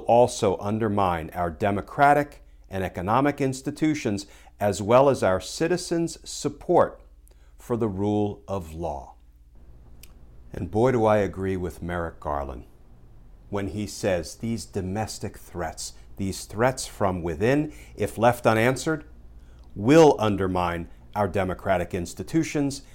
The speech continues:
and our citizens' support and respect for the rule of law.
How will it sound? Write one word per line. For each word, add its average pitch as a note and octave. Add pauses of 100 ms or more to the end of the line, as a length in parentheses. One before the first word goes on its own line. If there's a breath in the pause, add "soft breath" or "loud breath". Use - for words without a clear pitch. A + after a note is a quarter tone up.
(220 soft breath)
and F#2+
our E2+
citizens' C3+
support -
and F#2+
respect - (360 soft breath)
for -
the G#2
rule F#2+
of F2+
law. E2+